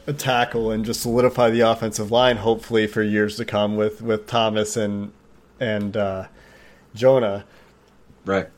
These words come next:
Speaker 1: But I think you have to consider, well, maybe one of these other teams is in love with Tua or in love with Herbert, and they wanna trade you three first-round picks to get there. And then if that sort of offer comes, that's when you consider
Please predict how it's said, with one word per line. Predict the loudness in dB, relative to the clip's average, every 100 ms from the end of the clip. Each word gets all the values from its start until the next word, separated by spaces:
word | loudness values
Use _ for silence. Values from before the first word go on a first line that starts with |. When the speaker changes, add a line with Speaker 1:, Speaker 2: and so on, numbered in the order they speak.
| -8 2
Speaker 1:
But | 4
I | 4
think | 0 0
you | 2 2
have | 2 -2
to | -2
consider, | -2 0 0 4 6 6 2 -10 _ -20 -20 _ _ _ 0
well, | 6 8
maybe | 8 4 2
one | 2 2
of | 2
these | -2 2
other | 4 2
teams | 0 -2 0 -2
is | -2
in | -2 2
love | 4 4 4
with | 2 2 -2
Tua | 2 4 6 4
or | 6 6 8 6 6 6 4
in | 2 4
love | 4 4
with | 4
Herbert, | 6 4 4 2 2
and | 2
they | 2 4
wanna | 4 2 2
trade | 0 0 2 2
you | 2 2
three | 0 2 2
first-round | 4 2 4 0 2
picks | 2 0 0
to | -2
get | 0 0 2
there. | 0 2
And | -2 0
then | 4 6 4 0 -10 -20 -4
if | 0 2
that | 4 4 4
sort | 2 4
of | 4
offer | 4 2 -2
comes, | 0 0 0 2
that's | 2 2
when | -2
you | -4
consider | -6 -8 -6 -2 -2 -4